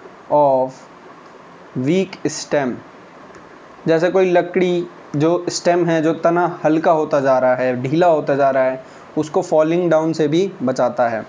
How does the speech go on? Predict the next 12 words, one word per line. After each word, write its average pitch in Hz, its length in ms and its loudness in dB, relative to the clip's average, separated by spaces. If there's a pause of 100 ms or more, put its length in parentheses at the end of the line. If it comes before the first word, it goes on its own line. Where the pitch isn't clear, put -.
(720)
जैसे 170 120 0 (460)
अब 185 260 -4
कुछ - 360 -2
note 175 400 2
points 185 360 0
देख 165 220 0
लेते 170 240 0
हैं 170 220 2
हम 170 280 -2
oxygen 147 380 0
से 165 140 -2
related। 151 480 -2